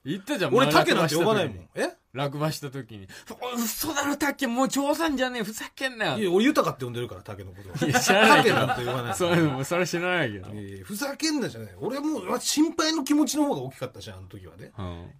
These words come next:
Speaker 2: 豊が落馬した時は。
Speaker 1: うん。
Speaker 2: だし、それは、要は、叱咤激励みたいなところあるわけですよ。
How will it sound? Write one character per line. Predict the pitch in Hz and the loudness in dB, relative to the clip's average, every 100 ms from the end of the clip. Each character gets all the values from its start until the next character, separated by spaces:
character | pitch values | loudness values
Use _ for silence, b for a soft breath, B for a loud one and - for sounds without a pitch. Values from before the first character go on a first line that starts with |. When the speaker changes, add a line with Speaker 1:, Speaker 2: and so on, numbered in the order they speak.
| - | -18
Speaker 2:
豊 | 104 101 | -14 -14
が | 98 | -14
落 | 92 95 | -16 -14
馬 | 101 | -14
し | 98 | -14
た | - | -14
時 | 110 101 | -14 -14
は。 | 82 - - | -20 -20 -14
Speaker 1:
う | |
ん。 | 90 85 - | -14 -14 -12
Speaker 2:
だ | 135 | -4
し、 | 143 277 262 - b | -2 0 0 -2 b
そ | - | -2
れ | 302 | 2
は、 | 330 277 | 2 0
要 | 196 | -4
は、 | 220 - | -6 -2
叱 | - - 466 - | 0 2 0 0
咤 | 170 | 2
激 | 156 156 | 4 4
励 | 175 | 4
み | 156 | 2
た | |
い | |
な | 117 | -2
と | 117 | -4
こ | 117 | -6
ろ | 104 | -2
あ | |
る | 175 120 | -2 -2
わ | 104 | -6
け | 107 | -8
で | 92 | -10
す | - | -16
よ。 | 78 | -20